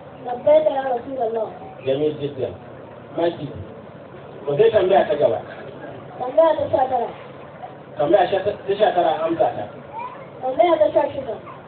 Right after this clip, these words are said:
Speaker 2: Tambaya ta sha shida. Ga ta nan. A, daga cikin mata, wace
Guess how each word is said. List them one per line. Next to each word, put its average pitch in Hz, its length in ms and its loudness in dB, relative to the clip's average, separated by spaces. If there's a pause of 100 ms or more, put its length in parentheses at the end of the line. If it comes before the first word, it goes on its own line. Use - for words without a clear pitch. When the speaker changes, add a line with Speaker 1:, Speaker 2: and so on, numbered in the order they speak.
(140)
Speaker 2:
Tambaya 170 380 6
ta 185 140 -2
sha 175 200 0
shida. - 280 -2 (500)
Ga 147 220 4
ta 175 100 2
nan. 175 200 4 (2000)
A, 143 420 4
daga 170 260 2
cikin 226 320 0
mata, 208 440 6 (960)
wace - 380 2